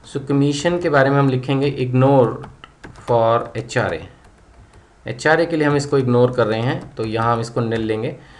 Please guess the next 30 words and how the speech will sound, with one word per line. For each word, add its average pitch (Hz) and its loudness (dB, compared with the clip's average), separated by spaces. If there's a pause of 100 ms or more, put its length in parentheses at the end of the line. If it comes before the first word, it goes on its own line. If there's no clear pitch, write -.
(160)
So 147 0
my 143 4 (160)
total 196 4 (360)
एचआरए 143 4 (100)
salary 131 2
is 120 -6 (120)
coming 139 -2
to, 131 0 (1900)
total 143 0
एचआरए 131 0
salary 131 2
is 135 -6 (140)
coming 127 2 (240)
to 127 0 (720)
thirty 135 0
six 175 -4
and 147 0
seven, 127 2 (100)
forty 143 0
three 160 -2 (100)
thousand 127 4 (120)
two 107 -6
hundred। 104 -12 (460)
ध्यान 170 4
से 196 -2
देखिए 185 0
क्वेश्चन 170 0
नंबर 165 2
थ्री 165 -2
पॉइंट 131 -2